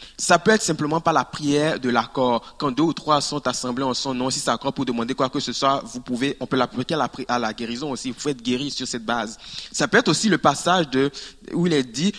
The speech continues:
que par les meurtrissures de Christ, nous sommes guéris. Ok, ok. Donc, il y a plusieurs passages sur la guérison.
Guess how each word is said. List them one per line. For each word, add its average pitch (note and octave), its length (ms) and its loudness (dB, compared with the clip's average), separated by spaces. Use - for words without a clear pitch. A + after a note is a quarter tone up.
que D#3+ 100 0
par A#3+ 280 8
les F3+ 140 2
meurtrissures G#3+ 680 2
de D#3 100 2
Christ, - 680 0
nous C3 80 -6
sommes C3+ 360 -2
guéris. A#2 440 -2
Ok, A#2+ 300 -6
ok. B2 200 -2
Donc, D#3+ 160 2
il E3+ 80 -2
y - 20 6
a D#3+ 60 6
plusieurs G#3+ 300 2
passages E3+ 500 2
sur D#3+ 140 -2
la B2 160 0
guérison. A#2 580 -4